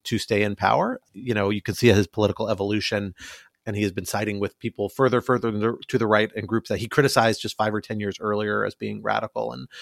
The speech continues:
uncooperative are now in his governing coalition. And who knows where he goes on this? Um, it, it really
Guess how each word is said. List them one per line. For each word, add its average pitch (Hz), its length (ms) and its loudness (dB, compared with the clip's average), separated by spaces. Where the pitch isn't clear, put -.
uncooperative 104 580 -2
are 104 80 -2
now 98 300 -2
in 104 100 -8
his 95 140 -10
governing 95 320 -6
coalition. 110 520 -2
And 143 160 2
who 170 100 4
knows 156 220 2
where 139 60 4
he 123 60 2
goes 214 160 4
on 104 140 2
this? - 260 -10
Um, 139 300 0
it, - 240 -4
it 185 140 8
really 233 380 6